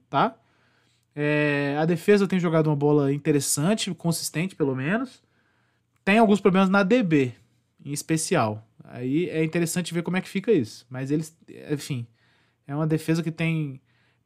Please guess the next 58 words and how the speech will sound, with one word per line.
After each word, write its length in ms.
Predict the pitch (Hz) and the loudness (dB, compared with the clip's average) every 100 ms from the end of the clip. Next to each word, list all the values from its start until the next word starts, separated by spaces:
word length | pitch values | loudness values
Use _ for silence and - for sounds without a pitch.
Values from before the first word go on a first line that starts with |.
| _ _ _ | _ _ _
tem 100 | 202 | 6
um 80 | 214 | 8
bom 180 | 190 180 | 6 4
front, 380 | - 185 214 202 | 4 4 4 4
mas 180 | 196 | 0
tem 100 | 196 | 2
alguns 300 | 190 160 208 | 2 2 0
problemas 340 | - 233 190 202 | 4 4 4 2
na 80 | 196 | 0
secundária, 560 | 208 - 190 156 165 | -2 -4 -2 0 0
assim, 240 | 160 - 175 | -2 -6 -8
que 80 | |
são 180 | - 185 | -6 -6
complicados, 560 | 175 180 208 147 110 120 | -6 -8 -8 -6 -8 -8
né? 140 | 127 - _ _ _ _ _ _ _ _ _ _ _ _ _ _ _ _ _ _ _ - | -16 -18 _ _ _ _ _ _ _ _ _ _ _ _ _ _ _ _ _ _ _ -10
De 160 | 135 175 | 0 2
resto, 560 | 151 196 - - - _ _ _ | 4 2 0 -10 -18 _ _ _
acho 240 | - 147 - | -6 -4 -2
que 60 | |
é 40 | 170 | -2
um 40 | |
time 240 | 165 170 156 | -2 0 2
aí 140 | 156 | 0
que 140 | 156 | 0
pro 160 | 160 160 | -6 -6
futuro 340 | - 151 156 | -4 -2 -2
próximo 360 | 147 143 156 160 | 0 -2 -2 -4
tem 120 | 165 | -6
como 200 | 160 160 | -4 -4
dar 140 | 156 147 | -2 -2
muito 200 | 147 165 | -4 -4
trabalho 320 | 180 165 160 | -2 -2 -2
pra 100 | 156 | -4
todo 240 | 160 175 | -4 -6
mundo. 260 | 170 123 117 _ _ _ _ _ _ _ _ _ _ _ _ _ | -6 -8 -12 _ _ _ _ _ _ _ _ _ _ _ _ _
O 100 | 294 | 0
Titans, 640 | 302 269 302 311 302 233 - | 4 6 6 6 2 2 -4
não, 240 | 269 269 254 | -8 -8 -6
não 160 | 262 | -2
há 60 | 269 | 0
muito 160 | 269 | 0
o 20 | - | -2
que 80 | |
falar, 360 | 247 254 196 185 | 0 4 6 6
né, 60 | 180 | 2
mano? 180 | 160 | -2
O 20 | 165 | -4
time 160 | 196 | -6
que 100 | 196 | -4
demite 340 | 202 196 196 180 | -2 0 0 -2
o 40 | |
G 100 | 170 | 0
M 140 | 170 | 0
no 60 | 170 | 0
meio 140 | 185 | 0
da 80 | 185 | 0
temporada, 520 | 180 156 143 151 165 | -2 -2 0 0 0
assim, 420 | 135 - 190 156 | -2 -8 -6 -8